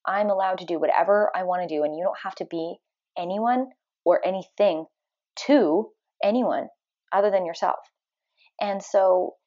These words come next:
showing that compassion to yourself first and saying, I know what's best for me. I know what I need in this moment. I know how I feel. I am going to forgive myself for the,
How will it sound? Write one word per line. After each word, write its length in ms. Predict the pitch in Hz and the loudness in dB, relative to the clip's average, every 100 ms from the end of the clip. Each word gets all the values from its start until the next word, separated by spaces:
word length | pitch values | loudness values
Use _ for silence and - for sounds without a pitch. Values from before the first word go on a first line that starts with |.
| _ | _
showing 360 | - 240 254 | -2 0 2
that 120 | 202 | -2
compassion 440 | - 180 170 175 180 | -4 -10 -12 -10 -8
to 100 | 165 | -8
yourself 260 | 165 165 165 | -4 -4 0
first 240 | - 202 - | 2 2 0
and 100 | - | -6
saying, 200 | - - | -8 -4
I 180 | 165 185 | -4 -2
know 120 | 208 | 0
what's 180 | 190 - | -2 -2
best 260 | 160 160 - | -4 -4 -8
for 100 | 160 | -10
me. 280 | 156 156 - _ _ _ - | -10 -12 -14 _ _ _ 0
I 160 | 185 | 2
know 120 | 220 | 4
what 160 | 196 165 - | 4 2 -2
I 180 | 165 175 | -2 -2
need 200 | 190 180 | -4 -4
in 100 | 175 | -4
this 180 | 165 - | -4 -8
moment. 400 | 156 151 151 147 - _ _ - | -8 -4 -4 -6 -10 _ _ -4
I 100 | 196 | 0
know 160 | 202 | -2
how 220 | 170 - - | 0 -4 -2
I 240 | 170 185 | -2 -2
feel. 540 | 202 - 160 139 139 - _ _ _ _ _ _ _ _ - - | -4 -6 -2 0 -2 -6 _ _ _ _ _ _ _ _ -8 4
I 140 | 196 | 4
am 140 | 233 | 6
going 220 | 202 190 185 | 4 2 0
to 100 | - | -6
forgive 300 | 175 175 180 | -6 2 2
myself 380 | 180 170 156 - | 2 -2 -4 -2
for 100 | |
the, 100 | 151 | -4